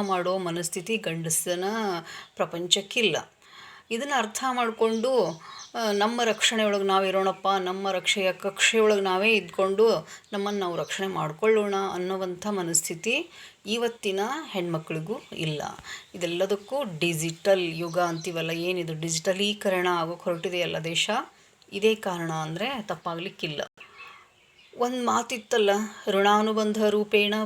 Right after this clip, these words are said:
ಪಶುಪತ್ನಿ ಸುತಾಲಯ" ಅಂಥೇಳಿ. ಋಣಾನುಬಂಧ ಒಂದಿದ್ರೆ ಎಲ್ಲವೂ ಸಿಗ್ತವೆ. ಏನಿದು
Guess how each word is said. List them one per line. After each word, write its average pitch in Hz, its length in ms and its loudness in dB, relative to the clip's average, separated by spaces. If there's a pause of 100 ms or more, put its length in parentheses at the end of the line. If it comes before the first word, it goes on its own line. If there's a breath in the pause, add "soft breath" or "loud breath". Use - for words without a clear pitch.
ಪಶುಪತ್ನಿ 208 580 -2
ಸುತಾಲಯ" 208 560 0
ಅಂಥೇಳಿ. 208 600 0 (420 loud breath)
ಋಣಾನುಬಂಧ 233 580 0
ಒಂದಿದ್ರೆ 220 840 2 (260 loud breath)
ಎಲ್ಲವೂ 240 360 4
ಸಿಗ್ತವೆ. 220 480 4
ಏನಿದು 185 580 2